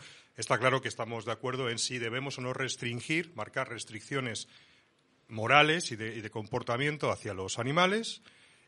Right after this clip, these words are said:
Y, bueno, pues parece que de momento, eh, estáis de acuerdo, yo me sumo. Entonces, eh, la razón de, claro, ¿por qué? Porque son,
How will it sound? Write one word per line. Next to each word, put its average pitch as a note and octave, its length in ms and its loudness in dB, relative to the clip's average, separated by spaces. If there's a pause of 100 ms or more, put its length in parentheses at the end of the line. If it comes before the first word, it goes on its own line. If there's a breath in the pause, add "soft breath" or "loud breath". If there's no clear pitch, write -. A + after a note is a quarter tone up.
Y, G#2+ 340 -4
bueno, G2+ 240 -6
pues - 140 -8
parece G#2+ 340 -6
que B2 100 -2
de A2 60 0
momento, B2+ 560 0 (200)
eh, G#2 240 -8
estáis A2 260 -4
de A2 60 0
acuerdo, B2+ 320 0
yo B2 320 0
me G#2+ 120 -6
sumo. F2+ 420 0 (640 loud breath)
Entonces, G#2 680 -2 (380)
eh, B2 540 2
la A#2+ 120 2
razón B2 280 0
de, D3+ 140 2
claro, D3 280 2
¿por A#2 180 4
qué? A#2+ 220 4 (280)
Porque - 200 -8
son, B2+ 180 -6